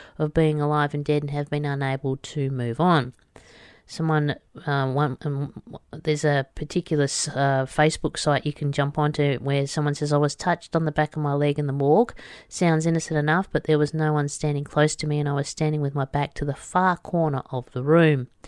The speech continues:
So our night started with some weird encounters indeed. The guide started the tour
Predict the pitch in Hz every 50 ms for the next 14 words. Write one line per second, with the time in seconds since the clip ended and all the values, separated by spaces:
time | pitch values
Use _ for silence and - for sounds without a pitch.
0 | - - - - - - - - - - - - - - _ - - 214 208 202
1 | 214 226 247 240 220 208 202 196 - - - 190 180 180 185 190 180 175 180 175
2 | 180 175 - - 196 175 170 170 170 170 170 - - 170 170 170 165 160 156 156
3 | - - 160 156 151 147 - 143 143 147 - 170 175 170 156 147 147 - _ -
4 | 147 151 156 156 156 - - 175 185 196 202 185 170 - - 240 240 - - -
5 | - 165 160 156 151 151 147 - - - 170 160 156 156 151 147 147